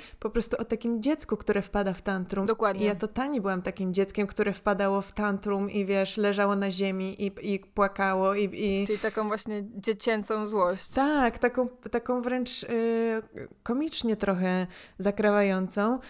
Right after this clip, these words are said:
Speaker 1: No ponownie, jak sobie pomyślisz o tym, że ktoś po prostu nie umie sobie poradzić w żaden inny sposób,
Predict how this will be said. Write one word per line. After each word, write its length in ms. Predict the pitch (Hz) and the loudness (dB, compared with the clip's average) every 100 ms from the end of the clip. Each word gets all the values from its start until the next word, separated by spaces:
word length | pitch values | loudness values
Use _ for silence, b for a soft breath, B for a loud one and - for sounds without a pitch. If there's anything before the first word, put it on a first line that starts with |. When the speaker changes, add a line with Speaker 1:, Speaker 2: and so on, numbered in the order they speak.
| B B - | B B -4
Speaker 1:
No 120 | 226 | -2
ponownie, 500 | 240 269 269 196 185 b b - | 0 2 0 -2 -6 b b -4
jak 220 | 202 202 | -4 -4
sobie 200 | 196 202 | -8 -8
pomyślisz 440 | 214 208 196 220 | -6 -6 -4 -6
o 80 | - | -6
tym, 160 | 220 214 | -6 -6
że 100 | 214 | -6
ktoś 200 | - 202 | -8 -12
po 100 | 208 | -10
prostu 260 | 208 - | -12 -6
nie 220 | 233 233 226 | -4 -4 -2
umie 300 | 220 208 202 | -2 -2 -2
sobie 220 | 202 214 | -4 -6
poradzić 600 | 233 262 294 220 175 196 | -4 -4 -2 -4 -6 -6
w 60 | |
żaden 300 | 185 190 190 | -4 -4 -4
inny 340 | 185 196 185 185 | -6 -4 -4 -6
sposób, 480 | - - - - | -8 -10 -10 -10